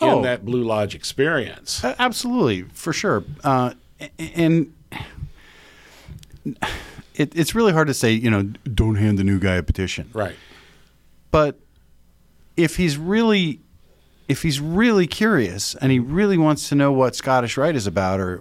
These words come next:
Speaker 2: what York Rite is about, or, because it should be York Rite, um, that he, <laughs> sorry.
Speaker 1: <laughs> I love it, Jack.
Speaker 2: Sorry.
Speaker 1: That's great.
Speaker 2: Um, that, that, you know, he certainly should have the opportunity.
Speaker 1: Sure.
Speaker 2: But he should understand what he's doing.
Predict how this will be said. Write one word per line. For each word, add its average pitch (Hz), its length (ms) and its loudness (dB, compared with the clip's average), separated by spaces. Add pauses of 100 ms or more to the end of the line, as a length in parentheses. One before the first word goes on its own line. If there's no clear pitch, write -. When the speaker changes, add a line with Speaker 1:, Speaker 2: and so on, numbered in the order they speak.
Speaker 2:
what 117 220 0
York 139 320 0
Rite 110 200 2
is 98 140 -4
about, 92 380 -2
or, 92 180 -4 (360)
because - 220 -12
it - 140 -10
should 95 220 -4
be 90 80 -4
York 85 300 -4
Rite, 82 180 -10 (680)
um, 127 440 2
that 156 340 0 (140)
he, 180 220 2
<laughs> - 1600 -4
sorry. 85 260 -2 (120)
Speaker 1:
<laughs> - 120 -14
I 165 80 2
love 123 280 -2
it, 104 100 -6
Jack. - 200 -8
Speaker 2:
Sorry. 107 120 -4
Speaker 1:
That's 92 120 -6
great. - 560 -12
Speaker 2:
Um, 123 460 4 (800)
that, 139 320 2 (240)
that, 143 260 0
you 175 80 2
know, 120 120 4
he 131 120 2
certainly 233 300 4
should 147 160 2
have 139 140 4
the 120 120 2
opportunity. 101 640 -2 (100)
Speaker 1:
Sure. - 260 -10 (340)
Speaker 2:
But 151 140 4
he 147 80 2
should 160 180 0
understand 165 560 2
what 127 180 4
he's 113 220 -2
doing. 98 500 -4